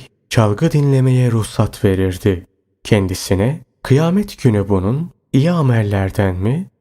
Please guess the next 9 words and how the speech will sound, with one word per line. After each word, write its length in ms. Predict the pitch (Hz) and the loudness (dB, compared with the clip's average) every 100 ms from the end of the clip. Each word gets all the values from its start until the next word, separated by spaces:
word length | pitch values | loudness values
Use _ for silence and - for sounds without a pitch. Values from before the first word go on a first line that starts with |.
| - | 0
yoksa 400 | 113 - - 123 | 0 0 -2 -2
kötü 260 | - 107 165 | -2 0 0
amellerden 760 | 165 143 127 123 113 117 110 | 2 2 2 2 0 0 0
mi 120 | 104 | 0
sayılacağı 680 | 104 - 107 104 104 - 101 | -2 -2 0 0 -2 0 -2
sorulunca 880 | 98 - 104 101 98 90 - 117 151 - _ | -2 0 0 2 0 -2 -2 -2 -2 -10 _
şu 180 | - 175 | -2 -2
cevabı 580 | 143 135 127 120 123 95 | 2 0 2 2 0 0
verdi: 540 | 95 92 92 - 90 | -2 -2 -4 -4 -6